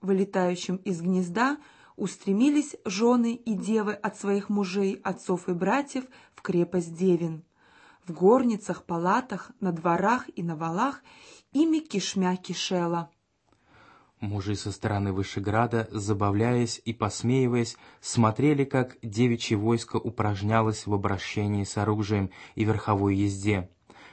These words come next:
Speaker 2: Старые опытные воины относились к их затее презрительно. Когда при князе Пшемысле заходила речь о вооружённой девичьей дружине, воины говорили о ней с насмешкой,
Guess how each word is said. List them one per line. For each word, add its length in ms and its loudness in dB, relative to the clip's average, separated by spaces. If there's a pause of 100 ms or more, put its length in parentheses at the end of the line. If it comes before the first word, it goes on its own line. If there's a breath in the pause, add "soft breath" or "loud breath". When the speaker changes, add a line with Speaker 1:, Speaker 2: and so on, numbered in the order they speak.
Speaker 2:
Старые 480 2
опытные 500 2
воины 460 2
относились 640 0
к 80 -18
их 100 0
затее 400 0
презрительно. 920 0 (840 loud breath)
Когда 300 2
при 180 -2
князе 440 0
Пшемысле 840 -4
заходила 560 -2
речь 340 -2
о 140 -4
вооружённой 600 0
девичьей 520 -2
дружине, 600 0 (380 loud breath)
воины 480 6
говорили 380 2
о 120 -2
ней 220 0
с 100 -12
насмешкой, 800 0